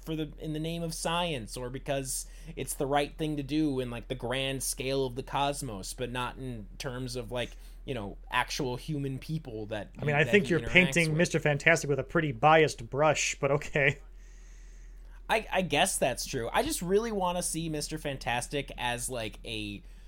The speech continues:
Speaker 1: like, not anti-hero, that's not the right word, but, like, just as, like, a, a flawed hero, a heavily flawed hero. That's what I think, that's what I think would kinda differentiate him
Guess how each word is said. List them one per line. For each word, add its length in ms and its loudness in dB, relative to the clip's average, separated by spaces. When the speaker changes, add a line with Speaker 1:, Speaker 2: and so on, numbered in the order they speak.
Speaker 1:
like, 340 -2
not 340 0
anti-hero, 720 -4
that's 160 -8
not 140 -8
the 80 -4
right 200 -6
word, 600 -6
but, 240 -6
like, 260 -6
just 280 -4
as, 180 -4
like, 240 -2
a, 240 0
a 120 4
flawed 840 2
hero, 640 -4
a 40 -8
heavily 420 0
flawed 560 -4
hero. 300 -6
That's 200 -4
what 100 -2
I 80 0
think, 400 -6
that's 240 6
what 100 2
I 100 6
think 300 -4
would 220 -2
kinda 280 -4
differentiate 960 -4
him 460 -8